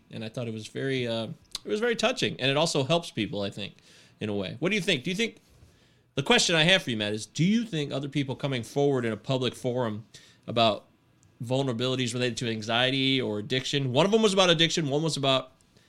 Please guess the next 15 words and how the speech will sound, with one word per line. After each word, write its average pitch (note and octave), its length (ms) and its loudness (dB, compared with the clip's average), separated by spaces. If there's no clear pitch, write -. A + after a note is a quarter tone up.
anxiety, A#2 500 -4
do C3 60 -2
you C#3 60 0
think E3 200 -4
this - 360 -2
is A#2+ 140 -6
a A#2 60 -6
net B2 260 -6
positive D3+ 460 -2
and B2 100 -6
helps C3+ 220 -4
other C#3 140 -2
people C#3 300 -4
to B2 140 -6
maybe A#2+ 420 -4